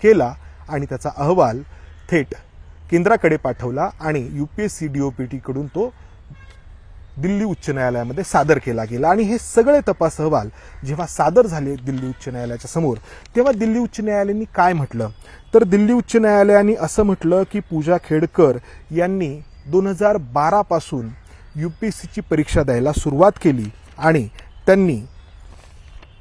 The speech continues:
सुरुवातीला जे नाव यूपीएससीची परीक्षा देण्यासाठी वापरलं होतं ते खेडकर पूजा दिलीपराव आणि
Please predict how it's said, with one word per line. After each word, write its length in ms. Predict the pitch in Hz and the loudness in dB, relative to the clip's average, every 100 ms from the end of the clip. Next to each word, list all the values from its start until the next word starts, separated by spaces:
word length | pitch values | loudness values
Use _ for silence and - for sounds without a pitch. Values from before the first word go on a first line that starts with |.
| - - - - - - | -20 -20 -20 -20 -20 -4
सुरुवातीला 680 | 220 202 247 226 165 135 | 2 6 6 6 6 4
जे 160 | 135 190 | 2 2
नाव 360 | 175 156 196 117 | 4 4 4 2
यूपीएससीची 560 | 151 165 - - 185 196 | -6 -4 -4 -4 -4 -4
परीक्षा 360 | - 160 - 160 | 0 0 2 2
देण्यासाठी 600 | 151 143 - 143 170 170 127 | 2 -2 -4 -4 -4 -6 0
वापरलं 420 | 131 - 208 202 | 0 4 4 4
होतं 320 | 175 147 147 175 - - - | 0 0 -2 -2 -8 -4 0
ते 80 | 214 - | 0 -2
खेडकर 720 | - 170 170 - 190 190 202 - | 2 4 2 0 2 4 2 -2
पूजा 400 | 170 156 131 165 185 | -4 -4 2 4 4
दिलीपराव 640 | 139 160 196 - 143 143 - | 2 0 0 0 2 2 0
आणि 280 | 160 185 | -2 -2